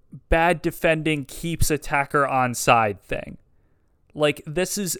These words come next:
actually defending one oh one. And they somehow, you know, c-, color me shocked, Conti messed it up for us again, right? But he and Kjær are completely responsible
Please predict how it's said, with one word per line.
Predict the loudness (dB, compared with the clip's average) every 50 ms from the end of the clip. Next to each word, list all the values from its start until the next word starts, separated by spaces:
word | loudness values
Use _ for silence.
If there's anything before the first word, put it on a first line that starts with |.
| -10 _ -8
actually | -4 -4 -4 -4 -4 -6 -6 -2 -2 -2 0 0 -2 -2
defending | 0 -2 -2 0 2 0 0 2 0 -2 -2 0 0
one | 2 2 4 4
oh | 2
one. | 2 0 -2 -4 -4 -10 -16 -20 _ _ _ -20 _ _ _ _ _ _ _ _ _ _ _ _ _ _ _ _ -2
And | 2 2 2 2
they | 2 0 -2
somehow, | -2 -2 -6 -2 2 2 2 2 0 -2 -2 0 0 0 0 -2 -2 -4 -8 _ _ _ _ _ _ _ -6
you | -2 0 0
know, | 2 2 0 -2 -6 -14
c-, | -20 _ _ -20 _ -20 _ _ _ -20 -10
color | 0 2 4 4 4 4
me | 0 -4
shocked, | -6 -4 0 2 2 2 2 0 -4 -8 -12
Conti | -4 0 0 0 0 0 -4 -8 -4
messed | -2 -2 -2 -2 -2 -2
it | 0
up | 0 -2 -2 -4
for | -6 -4 -4 -4
us | -6 -8 -10
again, | -10 -10 -10 -10 -10 -8
right? | -6 -4 -4 -4 -6 -10 -20 _ _ -20 -20 _ -20 _ -6
But | -2 0 0 0 -2 -4 _ _ _ _ _ _ _ _ _ _ _ _ _ _ _ _ _ _ _ _ _ _ _ _ _ _ _ _ _ _ _
he | -20 -18 -12 -6 -4 -2 -2 -2 -2 -4
and | -6 -6 -8
Kjær | -10 -8 -4 -2 0 0 0 0 -2 -2 -4 -8 _ _ _ -16 -6
are | -2 -2 -2 -2
completely | -4 -8 -6 -2 -2 -4 -2 -2 -6 -4 -4 -4 -2 0 0
responsible | 0 0 -2 -4 -2 0 0 0 0 -2 -6 -8 -6 -4 -4 -4 -6 -8 _